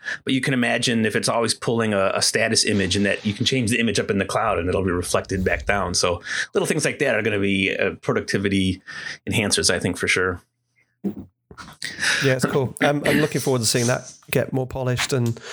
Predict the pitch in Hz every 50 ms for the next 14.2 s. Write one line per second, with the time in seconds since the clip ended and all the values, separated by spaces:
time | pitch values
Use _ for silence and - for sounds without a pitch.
0 | - - - - - - _ - 117 117 117 117 - 131 131 - 123 - - 127
1 | 123 131 127 117 120 127 123 - - 131 127 123 135 131 123 127 - 139 131 123
2 | 120 120 120 - - 123 123 120 120 139 - 123 127 123 117 120 123 - 120 131
3 | 127 123 120 123 120 - - 123 123 131 131 120 113 - - - - - - -
4 | - - - - - - - 123 120 123 120 120 113 123 120 120 123 120 - -
5 | 123 120 117 117 117 123 127 - _ - 101 101 - 139 143 139 151 151 147 135
6 | 135 131 135 131 - - 127 123 120 123 123 123 113 117 113 113 113 110 - _
7 | - - - 117 120 135 143 127 113 113 120 117 117 127 120 101 117 - 127 120
8 | 123 127 127 117 110 - 110 98 98 - 110 110 110 110 104 95 95 90 - -
9 | - 104 101 104 98 98 95 98 95 90 - 110 98 98 95 - 90 82 - -
10 | - - - - - - - 101 101 95 98 101 101 - - - - - - -
11 | - - 113 - - - 135 135 151 160 175 175 165 156 139 120 120 - 156 135
12 | 127 - 147 151 151 160 160 - - - 135 - 123 131 139 143 139 135 - 151
13 | 135 131 127 - - - 120 127 - - 127 123 120 120 - 131 120 113 110 113
14 | 131 151 160 165